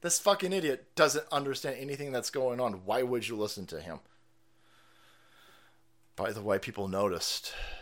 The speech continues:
that, uh, his face is all fucked up today. Come on in, Axios. <laughs> What's going, what is going on here? Hey, don't, don't question it, right? Doctor Joe Biden over here, healthy as a horse, sharp as a tack, right?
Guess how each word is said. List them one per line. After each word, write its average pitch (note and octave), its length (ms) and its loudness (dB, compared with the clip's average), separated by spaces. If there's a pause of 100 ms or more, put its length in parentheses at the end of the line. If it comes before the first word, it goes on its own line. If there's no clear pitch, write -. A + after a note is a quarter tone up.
(240)
that, - 300 -6
uh, E2 100 -2
his - 180 -6
face A2 240 0
is - 60 -4
all D#2 100 -2
fucked - 360 -6
up - 140 -6
today. - 360 -6 (280)
Come F3+ 160 -10
on F#3 140 -4
in, A#2 140 -6 (200)
Axios. - 520 -4 (320)
<laughs> - 20 -2
What's E3 480 6
going, D#3+ 320 2
what D#3+ 160 2
is D3+ 120 -2
going D#3 300 6
on D#3 120 8
here? C#3 200 8 (480)
Hey, D#3+ 220 10
don't, F#3 340 10
don't G3+ 200 8
question G#3 400 10
it, G3 200 8 (480)
right? E3 260 2 (840)
Doctor F#3+ 300 10
Joe G3 360 10
Biden F3+ 460 12
over E3+ 180 6
here, D3+ 260 2
healthy D#3 500 6
as C3 120 10
a F#2+ 140 8
horse, B2+ 480 8 (600)
sharp - 360 2
as A#2 120 -2
a F#2+ 60 -2
tack, - 500 4 (600)
right? - 380 -6